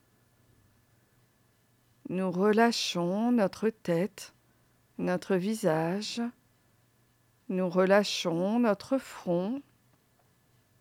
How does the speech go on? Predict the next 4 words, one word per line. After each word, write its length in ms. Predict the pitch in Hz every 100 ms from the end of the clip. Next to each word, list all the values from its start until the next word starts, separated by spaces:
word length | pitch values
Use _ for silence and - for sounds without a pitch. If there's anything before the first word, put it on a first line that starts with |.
| _ _ _ _ 311
nos 280 | 277 311
joues, 460 | 294 190 180 175 214 _ _ _ _ _ _ _ _ _ _ _ _ _ _ _ _ _ _ _ _ _ _ _
notre 440 | 214 214 202 - 202
mâchoire. 1000 | 190 202 - - 170 160 165 196 -